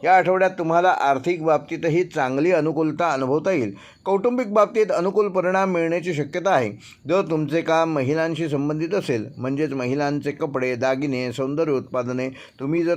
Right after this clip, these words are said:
तयार करत असाल आणि विक्री करत असाल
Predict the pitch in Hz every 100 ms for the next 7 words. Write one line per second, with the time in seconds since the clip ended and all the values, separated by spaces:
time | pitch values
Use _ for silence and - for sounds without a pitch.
0 | 120 131 143 156 156 156 131 120 202 143
1 | - 131 151 131 117 170 185 185 185 202
2 | 156 113